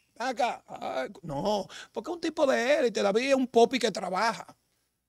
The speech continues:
Popi que trabaja, y esto hay que decirlo, que es difícil de ver, que se pone guapo. Me dijo,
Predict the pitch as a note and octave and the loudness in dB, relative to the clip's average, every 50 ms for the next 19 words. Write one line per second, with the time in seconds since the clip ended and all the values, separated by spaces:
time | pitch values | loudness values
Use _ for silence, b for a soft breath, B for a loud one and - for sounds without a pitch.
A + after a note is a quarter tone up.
0 | _ _ _ _ _ _ _ _ _ _ - F3+ E3+ A#3+ A3 A#3+ A#3+ - B3+ B3 | _ _ _ _ _ _ _ _ _ _ -4 -2 -2 0 2 2 2 2 2 2
1 | A#3+ B3 A#3 A3+ A3 G3 A3+ C#4 D4 B B B - - F3+ F#3+ F#3+ F#3+ - A3+ | 4 4 4 4 4 4 2 -2 -4 B B B -12 -4 -2 -2 -2 -2 -2 -6
2 | G#3 F3 A3 G#3+ A3 G#3 - - G#3+ G#3 G3+ G3+ F#3+ B B B B - A3 A#3+ | -6 -4 -4 -4 0 0 2 2 2 2 2 2 0 B B B B 4 6 6
3 | B3+ C4 A3 - C4+ C4+ A#3+ - C4 A#3+ A#3+ A#3 C4 B3+ A#3 - G#3+ - - F3 | 6 4 2 0 0 2 4 4 4 4 4 6 6 4 4 2 0 0 0 2
4 | F3+ A3+ A#3+ A#3+ G#3 G3+ A3+ G#3+ F#3+ F#3+ F3+ F#3 G3 G3+ | 4 4 4 4 4 4 4 4 4 2 -2 0 0 2